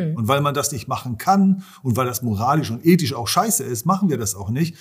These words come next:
Speaker 2: Und deswegen müssen wir versuchen, sozusagen andere Möglichkeiten zu finden, die Leute vernünftig anzusprechen. Ich fand das, ich fand das nur so, wie soll ich sagen, ähm, so erstaunlich ist auch falsch.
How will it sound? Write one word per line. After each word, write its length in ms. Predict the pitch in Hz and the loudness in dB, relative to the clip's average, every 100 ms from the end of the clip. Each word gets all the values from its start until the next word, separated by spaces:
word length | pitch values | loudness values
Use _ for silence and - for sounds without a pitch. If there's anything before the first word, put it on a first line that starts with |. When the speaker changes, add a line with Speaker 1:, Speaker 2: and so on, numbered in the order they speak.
| - - | -14 -4
Speaker 2:
Und 100 | 131 | 0
deswegen 300 | 131 156 156 | 4 6 6
müssen 200 | 156 156 | 4 2
wir 100 | 151 | -4
versuchen, 440 | 135 117 165 175 | -2 -2 -2 -2
sozusagen 680 | 156 156 147 127 143 139 127 - - - _ _ | -4 -6 -6 -2 -2 -4 -8 -14 -20 -20 _ _
andere 680 | 123 175 165 139 131 127 101 _ _ _ _ _ _ _ - | 4 8 8 8 2 0 -6 _ _ _ _ _ _ _ -4
Möglichkeiten 680 | 151 151 190 170 - 127 123 | 10 12 12 8 -2 -4 -4
zu 120 | - | -6
finden, 360 | 104 139 143 110 | -4 -4 -4 -4
die 120 | 127 | -4
Leute 360 | 123 123 135 139 | -4 -2 -2 -2
vernünftig 540 | 127 123 131 131 - | 0 0 0 -4 -4
anzusprechen. 460 | 165 175 - 110 107 | -2 -2 -4 -4 -4
Ich 100 | 110 | 0
fand 240 | 175 185 151 | 2 2 0
das, 200 | 143 165 | -6 -8
ich 120 | - | -4
fand 160 | 190 | -2
das 160 | 190 - | -2 -2
nur 160 | 180 180 | -2 -2
so, 280 | 175 170 - _ _ _ _ | -2 -4 -10 _ _ _ _
wie 100 | 127 | -2
soll 100 | 147 | -2
ich 60 | 175 | -2
sagen, 340 | 165 131 104 - _ _ _ _ _ - | -4 -6 -8 -12 _ _ _ _ _ 0
ähm, 360 | 123 107 98 - - - _ _ - - _ _ _ _ _ _ - | 2 2 0 -4 -16 -20 _ _ -20 -20 _ _ _ _ _ _ 0
so 160 | 110 80 - _ _ _ 120 | 2 2 -4 _ _ _ -8
erstaunlich 520 | 107 - 117 147 127 | -6 -2 0 0 0
ist 40 | |
auch 120 | 160 | -6
falsch. 340 | 160 101 101 | -8 -6 -8